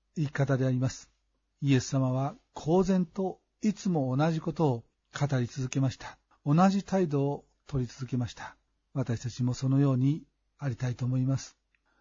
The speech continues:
第二番目の質問は、なぜ役人はイエス様を平手で打ったのでしょうか？まあ、二十二節に、イエス様のその大胆にしてはっきりとした態度に、そばに立っていた役人は怒りを持って、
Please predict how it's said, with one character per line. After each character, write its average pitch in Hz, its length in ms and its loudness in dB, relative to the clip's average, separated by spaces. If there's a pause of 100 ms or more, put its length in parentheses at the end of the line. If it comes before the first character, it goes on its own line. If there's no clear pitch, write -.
(140)
第 170 220 4
二 160 80 2
番 175 160 4
目 170 100 2
の 139 60 2
質 - 180 -6
問 131 200 2
は、 170 200 -2 (320)
な 170 220 2
ぜ 202 100 2
役 156 280 2
人 156 200 2
は 147 280 0 (120)
イ 165 160 0
エ 151 80 4
ス - 80 -6
様 131 260 0
を 120 60 0
平 147 240 2
手 160 120 -4
で 151 280 0
打 160 80 -4
っ - 20 -4
た 143 200 -4
の 127 80 0
で 120 100 -4
し - 140 -8
ょ 123 40 -2
う 113 40 -4
か？ - 260 -14 (560)
ま 147 80 0
あ、 - 20 2
二 143 120 4
十 139 140 4
二 139 100 4
節 143 260 -4
に、 127 280 -2 (440)
イ 165 140 0
エ 139 60 2
ス - 60 -6
様 139 220 2
の 139 80 2
そ 143 120 -4
の 143 140 2
大 143 240 -2
胆 147 240 0
に 135 100 2
し - 80 -6
て 143 280 -4 (280)
は 160 120 -4
っ - 100 -6
き 175 140 -4
り 143 80 -4
と 147 140 -2
し 143 100 -8
た 147 340 -4 (240)
態 160 220 0
度 135 100 0
に、 131 200 0 (380)
そ 160 160 -4
ば 147 100 2
に 135 80 2
立 151 120 -4
っ 151 40 -2
て 147 200 -2
い 139 80 -2
た 143 120 -4
役 139 240 0
人 143 220 4
は 143 240 -2 (400)
怒 170 300 0
り 196 120 2
を 143 80 2
持 139 120 2
っ - 20 -4
て、 - 300 -8